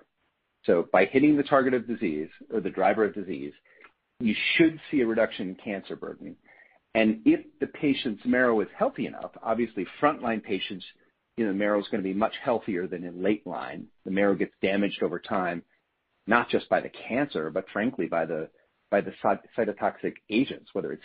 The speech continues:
chemo or, or aza or ven. Um, all of these agents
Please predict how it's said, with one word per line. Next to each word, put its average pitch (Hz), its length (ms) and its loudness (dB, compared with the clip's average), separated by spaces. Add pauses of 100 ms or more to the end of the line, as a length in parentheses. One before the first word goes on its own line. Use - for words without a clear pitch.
(140)
chemo 104 280 2
or, 95 300 -2 (220)
or 104 220 2
aza 101 380 2
or 101 140 -2
ven. 90 480 -2 (560)
Um, 90 320 -2
all 131 240 4
of 117 80 -4
these 101 180 0
agents 92 380 -2